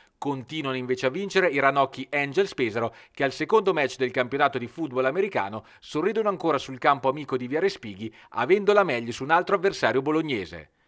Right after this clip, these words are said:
Dopo i Doves, battuti anche i Braves per quaranta a diciotto, a dispetto degli infortuni di Zito, Maltoni e Piermaria,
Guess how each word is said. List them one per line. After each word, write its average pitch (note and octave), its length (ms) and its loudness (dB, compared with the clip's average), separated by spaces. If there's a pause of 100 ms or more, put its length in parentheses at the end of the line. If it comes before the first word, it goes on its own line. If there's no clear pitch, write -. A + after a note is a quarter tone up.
(140)
Dopo A2+ 260 -4
i B2+ 40 2
Doves, C3 340 0
battuti C#3+ 420 -2
anche E3 220 -2
i F#3+ 60 -8
Braves A#2+ 420 -4
per D3 140 -4
quaranta C3+ 400 2
a C3+ 40 0
diciotto, G3 540 0 (200)
a F#3 100 -2
dispetto - 420 -4
degli C3 160 -2
infortuni B2 480 -8
di D#3+ 160 -12
Zito, G#2+ 440 -10
Maltoni A#2+ 540 -6
e A2 40 -10
Piermaria, C3+ 500 -4